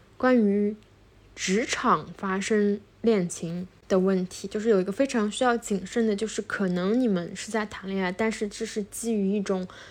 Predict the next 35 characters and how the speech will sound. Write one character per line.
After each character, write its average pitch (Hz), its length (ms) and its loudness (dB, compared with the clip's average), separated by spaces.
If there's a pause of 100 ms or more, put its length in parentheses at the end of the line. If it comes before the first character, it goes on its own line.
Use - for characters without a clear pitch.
(120)
权 202 360 0
力 262 180 2
不 294 220 2
平 208 340 -4
等 226 220 2 (120)
的 - 300 -10
关 190 320 -2
系。 - 260 -8
首 185 220 -8
先， 226 340 0 (400)
Philip 202 220 -4
Schofield 208 520 0
当 196 200 0
时 196 160 -2
已 170 60 0
经 180 160 -6
是 - 180 -6
一 214 80 2
位 190 200 4
成 180 280 -6
名 202 320 0 (240)
的、 190 240 -4
非 202 120 -6
常 185 260 -6
资 247 240 -2
深 269 260 -4
的 214 140 -2
媒 170 180 -4
体 - 220 -12
人， - 120 -10
而 170 200 -6
那 214 100 0
个 233 120 0
男 180 200 -2
生 208 320 -2